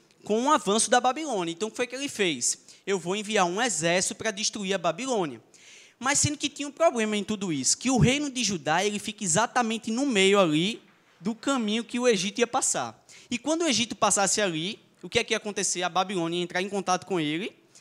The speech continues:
ia destruir ele e iria dominar o reino de Judá.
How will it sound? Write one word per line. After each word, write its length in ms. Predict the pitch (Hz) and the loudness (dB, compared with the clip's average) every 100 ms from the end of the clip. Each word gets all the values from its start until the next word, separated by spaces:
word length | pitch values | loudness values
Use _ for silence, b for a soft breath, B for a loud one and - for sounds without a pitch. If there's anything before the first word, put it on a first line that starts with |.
| b | b
ia 160 | - 202 | -4 -4
destruir 580 | 170 202 - 196 175 156 | -2 -2 -2 -4 -4 -2
ele 400 | 151 190 381 - b b | 2 2 0 -6 b b
e 120 | 226 | -6
iria 200 | 214 220 | -2 -2
dominar 400 | 208 226 262 196 | -2 -4 -4 -2
o 60 | 190 | 0
reino 260 | 190 202 | 0 -2
de 100 | 196 | -6
Judá. 400 | 196 240 208 127 | -6 -4 -2 -2